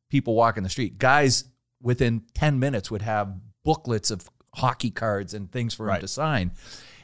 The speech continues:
Speaker 1: And one time walking out of the restaurant with Walter and Wayne, and, and Wayne was in a bit of a hurry, and he had a car ready to pick him up. I think he was actually going with me to the airport. And Wally was there,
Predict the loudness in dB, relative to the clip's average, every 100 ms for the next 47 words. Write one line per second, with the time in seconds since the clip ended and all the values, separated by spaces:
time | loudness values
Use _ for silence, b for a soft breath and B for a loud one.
0 | 2 4 4 4 2 4 2 2 0 0
1 | 0 2 2 2 2 2 0 0 -2 -4
2 | -4 -2 -2 -4 -4 -2 -2 -2 -4 -10
3 | _ -6 -4 -4 -6 -4 2 4 4 4
4 | 2 2 0 2 2 4 4 2 -2 _
5 | -6 -2 -2 0 2 4 2 -2 -2 0
6 | 0 0 -2 0 0 0 -4 _ _ _
7 | _ _ _ 0 2 4 4 4 2 -2
8 | -4 -2 -2 -2 -2 -2 0 0 0 -2
9 | -6 B B B B B B _ 2 4
10 | 2 -4 _ _ _ _ _ _ 0 4
11 | 6 6 4 4 2 2 2 0